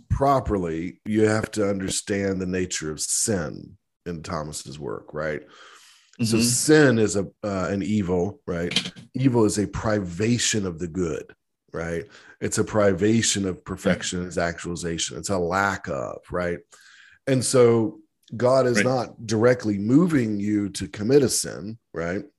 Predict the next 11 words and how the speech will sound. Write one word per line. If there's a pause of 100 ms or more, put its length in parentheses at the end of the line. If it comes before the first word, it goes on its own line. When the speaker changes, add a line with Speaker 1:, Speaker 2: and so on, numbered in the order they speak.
(1300)
Speaker 1:
Um,
Speaker 2:
Mm-hmm. (200)
Speaker 1:
what
he's
doing
is (1000)
not
moving
you
to
not